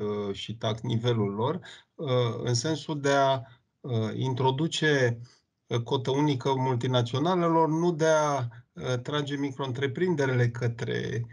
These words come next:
impozitele, uh, impozitul de șaisprezece la sută.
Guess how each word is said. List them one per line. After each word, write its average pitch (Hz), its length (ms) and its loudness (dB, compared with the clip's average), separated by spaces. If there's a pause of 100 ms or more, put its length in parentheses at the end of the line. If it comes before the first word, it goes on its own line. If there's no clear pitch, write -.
(220)
impozitele, 113 1160 0 (380)
uh, 123 400 -4
impozitul 120 580 2
de 113 400 4
șaisprezece 113 600 -2
la 107 100 0
sută. - 240 -8